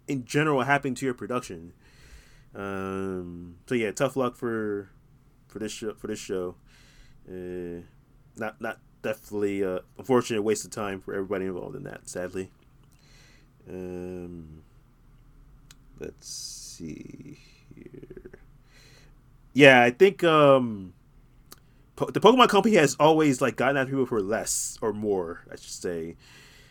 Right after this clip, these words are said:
Um, with the, with video games and fan stuff,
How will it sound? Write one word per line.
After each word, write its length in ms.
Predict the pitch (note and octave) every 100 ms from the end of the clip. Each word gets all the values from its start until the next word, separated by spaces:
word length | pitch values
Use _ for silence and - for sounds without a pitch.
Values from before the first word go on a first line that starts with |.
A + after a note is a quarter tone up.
| _
Um, 920 | G#2+ G2+ G2 F#2+ G2 F#2+ F#2+ F2+ E2+ E2
with 180 | - -
the, 560 | G#2 F#2+ F2+ F2 E2+ - _ _ _ _ -
with 180 | G2+
video 300 | B2+ C3 C3
games 600 | B2 B2 A#2+ A#2+ A#2 A2
and 360 | A2 G2+ F#2+ F2 - _ _ _
fan 320 | - B2 A#2+
stuff, 400 | - B2 A#2 A2